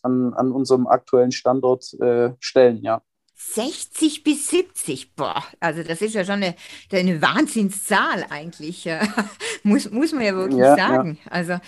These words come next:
Speaker 2: ja, und, und wie viel habt ihr denn so zur Zeit da? Ich meine, das wird man ja sicherlich nicht wirklich auslasten, ne? Es ist ja auch,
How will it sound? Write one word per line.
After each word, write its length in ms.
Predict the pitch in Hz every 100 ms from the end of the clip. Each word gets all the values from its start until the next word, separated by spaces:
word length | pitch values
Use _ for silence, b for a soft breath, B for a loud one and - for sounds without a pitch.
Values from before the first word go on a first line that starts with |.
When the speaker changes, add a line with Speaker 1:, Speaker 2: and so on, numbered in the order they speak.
| B B
Speaker 2:
ja, 200 | 175 180
und, 200 | 214 202
und 220 | 226 214
wie 140 | 196 226
viel 320 | 214 208 208
habt 200 | 202 -
ihr 80 | 262
denn 200 | 226 226
so 160 | 220
zur 200 | 208 208
Zeit 360 | 190 180 175 185
da? 200 | 170 240
Ich 120 | 262
meine, 160 | 190 170
das 320 | 175 - 156
wird 180 | 196 202
man 100 | 165
ja 120 | 151
sicherlich 420 | - 180 156 160
nicht 220 | 151 147
wirklich 340 | 151 170 156 -
auslasten, 560 | 170 208 - - -
ne? 160 | 160 190
Es 60 | 175
ist 160 | 156 -
ja 280 | -
auch, 60 | 139